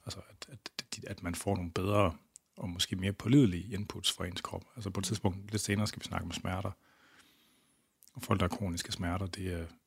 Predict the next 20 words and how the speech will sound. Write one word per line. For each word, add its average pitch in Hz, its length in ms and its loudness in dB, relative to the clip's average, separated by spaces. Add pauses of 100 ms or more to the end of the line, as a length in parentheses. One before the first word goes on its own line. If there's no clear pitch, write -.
(440)
øh, 156 140 -8
et... - 460 -10
Øh, 120 220 -8 (720)
med 98 100 -4
et 90 80 -4
fint 98 280 2
ord, 92 120 4
maladaptivt 92 920 0 (120)
signal. 90 420 -2 (180)
Altså, 98 160 -8
det, 90 260 -8 (100)
at 117 160 -8
det 92 100 0
signal, 92 300 2
man 82 120 -6
får, 85 200 -2
det 104 120 -2
reflekterer 87 600 0
ikke - 380 -12 (720)
et, 90 160 2